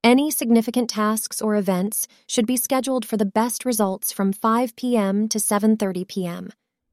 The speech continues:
The color brown is a lucky one for you today. Today is a day of surprises for those in romantic relationships. You will be trying to surprise your partner,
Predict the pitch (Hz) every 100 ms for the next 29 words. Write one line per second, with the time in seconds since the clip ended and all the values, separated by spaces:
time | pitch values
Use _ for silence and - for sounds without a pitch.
0 | _ _ _ _ 233 233 311 277 233 226
1 | 214 202 202 226 233 202 170 170 180 170
2 | 175 175 170 185 202 _ _ _ _ -
3 | 262 302 330 311 247 240 233 - 226 -
4 | 233 226 175 170 - 185 185 185 190 190
5 | 185 185 185 196 202 196 185 185 190 180
6 | - 180 - - - _ _ _ _ _
7 | - 254 262 269 - 277 302 269 240 220
8 | 254 269 262 240 226 214 202 185 -